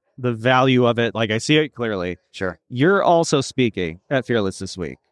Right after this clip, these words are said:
Speaker 2: I am.
Speaker 1: Uh, later today.
Speaker 2: I am.
Speaker 1: I think. So,
Speaker 2: Yes.
Speaker 1: uh, you know,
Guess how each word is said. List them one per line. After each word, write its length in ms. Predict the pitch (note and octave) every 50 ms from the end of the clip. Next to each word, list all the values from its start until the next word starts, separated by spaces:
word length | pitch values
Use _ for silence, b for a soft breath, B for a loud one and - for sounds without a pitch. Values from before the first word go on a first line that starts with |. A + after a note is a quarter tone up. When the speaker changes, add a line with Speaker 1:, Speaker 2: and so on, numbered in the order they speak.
| _ _
Speaker 2:
I 80 | F#2+ G2
am. 140 | F2 D#2 - _ _ - - - _ _
Speaker 1:
Uh, 320 | A#2+ A#2 A2+ A2+ A2 G#2+ G#2+
later 220 | C3 D#3 E3+ F#3
today. 300 | F3 - F3+ A3 F#3+ - - _ _ _ _ _ -
Speaker 2:
I 100 | G2+ B2
am. 180 | D3 D3+ A2+
Speaker 1:
I 80 | A2+ A2
think. 240 | - G2 D#2+ - -
So, 260 | - - E3 D3+ C#3
Speaker 2:
Yes. 240 | C3 A#2 - - - _ _ _ _ _ -
Speaker 1:
uh, 360 | B2+ C3 B2+ B2 B2 B2 B2 -
you 80 | - D3
know, 240 | D#3 C3+ C3+ -